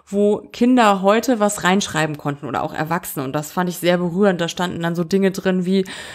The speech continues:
ähm, „Du tust mir leid“ oder, äh, „Ich hätte dich gerne bei mir aufgenommen als deine Schwester“,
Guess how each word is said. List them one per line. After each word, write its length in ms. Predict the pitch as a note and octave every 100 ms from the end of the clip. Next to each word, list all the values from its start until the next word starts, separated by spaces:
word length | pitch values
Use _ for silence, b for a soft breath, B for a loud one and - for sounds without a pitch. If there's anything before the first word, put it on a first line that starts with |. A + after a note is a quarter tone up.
| B -
ähm, 480 | F#3+ F#3+ F#3 E3+ F3
„Du 100 | G3
tust 360 | - G#3 G3 G#3+
mir 160 | F#3+
leid“ 580 | F#3+ F#3+ F#3 F#3+ F#3+ -
oder, 380 | E3+ F3 E3 E3 B B B _
äh, 220 | F#3 F3+ -
„Ich 240 | G#3+ -
hätte 220 | G#3+ G#3+
dich 180 | G3 F#3+
gerne 380 | G#3 G3+ G#3+ G3
bei 180 | G3 G3
mir 260 | G3+ -
aufgenommen 600 | F#3 F#3+ - F#3+ F#3 F#3+
als 320 | - F#3 F#3 -
deine 300 | F3+ F#3 F3+
Schwester“, 760 | - G3 G3+ - F#3 F3 F3+